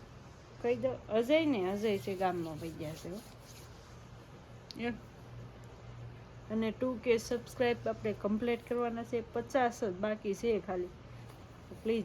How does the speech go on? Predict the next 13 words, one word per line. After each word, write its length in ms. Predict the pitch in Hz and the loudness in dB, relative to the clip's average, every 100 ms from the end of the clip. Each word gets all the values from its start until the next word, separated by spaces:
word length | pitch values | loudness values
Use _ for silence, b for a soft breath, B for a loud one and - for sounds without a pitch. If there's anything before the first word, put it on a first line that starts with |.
| - | 2
જે 120 | 208 | 4
વધુમાં 460 | 196 208 220 214 202 | 6 6 6 6 6
વધુ 220 | 208 196 | 4 0
શેર 320 | - 214 202 | 0 4 4
કરતા 480 | 196 214 196 214 214 | 4 0 2 2 4
રહો, 240 | 208 208 | 4 2
લાઈક 220 | 202 202 196 | 2 0 -2
કરતા 320 | 208 196 208 143 | -4 -2 0 2
જાઓ, 220 | 202 208 | 2 2
સબસ્ક્રાઇબ 500 | - 104 - 208 196 - | 0 -2 -2 -2 -2 -2
કરતા 300 | 196 107 101 | -4 0 0
જાઓ. 220 | 208 101 | 2 0
કા 200 | - | -2